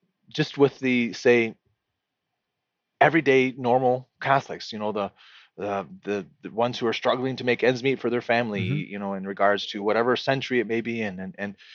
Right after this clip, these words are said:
Speaker 1: struggling to, to live and to, to be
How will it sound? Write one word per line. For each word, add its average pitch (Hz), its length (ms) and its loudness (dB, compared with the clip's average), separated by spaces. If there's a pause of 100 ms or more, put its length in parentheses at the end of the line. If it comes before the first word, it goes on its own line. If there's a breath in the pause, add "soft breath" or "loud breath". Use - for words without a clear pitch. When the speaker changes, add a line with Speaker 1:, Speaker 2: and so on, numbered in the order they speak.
Speaker 1:
struggling 117 440 0
to, 113 300 -2
to 104 180 -10
live 117 300 2
and 110 140 -6
to, 104 280 -6
to 104 220 -10
be 113 280 -4